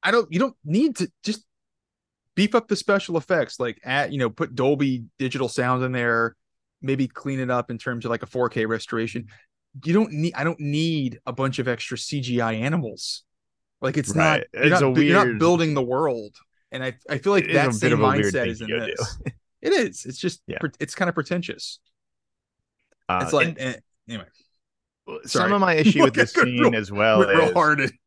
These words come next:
Speaker 1: Lucas on
Speaker 2: Yeah,
Speaker 1: that.
Speaker 2: no, <laughs> yeah, yeah. <laughs> Pull you back before you're making, like, terrorist threats against George Lucas's life, but <laughs>
Speaker 1: That turkey-necked motherfucker.
Speaker 2: <laughs>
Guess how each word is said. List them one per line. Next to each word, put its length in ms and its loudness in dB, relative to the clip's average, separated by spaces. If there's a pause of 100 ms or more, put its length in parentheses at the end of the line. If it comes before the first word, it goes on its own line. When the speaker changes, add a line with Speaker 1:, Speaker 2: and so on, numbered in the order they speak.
(140)
Speaker 1:
Lucas 300 -2
on 120 0
Speaker 2:
Yeah, 60 -2
Speaker 1:
that. 360 0
Speaker 2:
no, 100 2
<laughs> 0 -
yeah, 1120 -6 (720)
yeah. 500 -6
<laughs> 380 -20
Pull 140 6
you 120 6
back 240 4
before 220 -2
you're 120 0
making, 400 -4
like, 180 -10
terrorist 460 -2
threats 260 -8
against 300 -6
George 200 -4
Lucas's 380 -8
life, 340 -6
but 120 -4 (320)
<laughs> 420 -8
Speaker 1:
That 140 -14
turkey-necked 520 -6
motherfucker. 640 -4 (500)
Speaker 2:
<laughs> 100 2